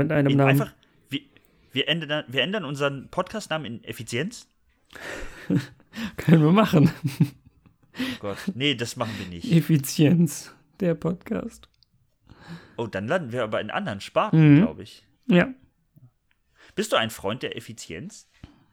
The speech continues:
Speaker 2: Ich weiß es nicht. Ja, an sich schon.
Speaker 1: Also ich bin ein Freund des Erfolgs und die Effizienz ist dabei bei mir gar nicht das,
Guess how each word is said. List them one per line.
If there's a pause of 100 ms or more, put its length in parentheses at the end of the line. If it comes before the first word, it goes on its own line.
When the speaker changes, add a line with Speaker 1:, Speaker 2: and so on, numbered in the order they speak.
(140)
Speaker 2:
Ich (220)
weiß
es
nicht.
Ja,
an
sich
schon. (1160)
Speaker 1:
Also
ich
bin
ein
Freund
des
Erfolgs
und
die
Effizienz
ist
dabei
bei
mir
gar
nicht
das,